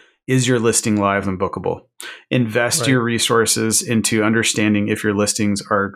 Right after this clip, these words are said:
Speaker 1: live and bookable. Can it be accessed in an incognito window on your computer that you're not cached to?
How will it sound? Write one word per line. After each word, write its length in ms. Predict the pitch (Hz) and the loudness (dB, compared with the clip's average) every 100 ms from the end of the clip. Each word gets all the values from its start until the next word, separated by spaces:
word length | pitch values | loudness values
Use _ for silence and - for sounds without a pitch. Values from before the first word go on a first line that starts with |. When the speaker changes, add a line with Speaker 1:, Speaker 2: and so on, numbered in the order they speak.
| 139 | -4
Speaker 1:
live 340 | 107 107 113 | -2 0 0
and 100 | 110 | 0
bookable. 340 | 104 - 98 - | -2 -4 -10 -6
Can 180 | 120 | -2
it 40 | 113 | 0
be 160 | 117 | 0
accessed 600 | 110 110 110 - 113 - | -2 -4 -2 2 2 0
in 140 | 117 101 | -2 -2
an 180 | 95 98 | -4 -2
incognito 720 | 135 143 143 131 120 117 113 | 2 2 2 0 0 0 0
window 460 | 110 110 117 117 117 - - - | 2 2 4 4 0 -6 -18 -6
on 120 | 117 | 0
your 140 | 110 101 | 2 0
computer 480 | 95 - 143 147 139 | -4 2 4 4 4
that 140 | 113 | 0
you're 120 | 92 | -2
not 240 | 98 107 - | 0 -2 0
cached 400 | 123 127 123 - | -2 -2 -2 0
to? 300 | 131 127 | 2 4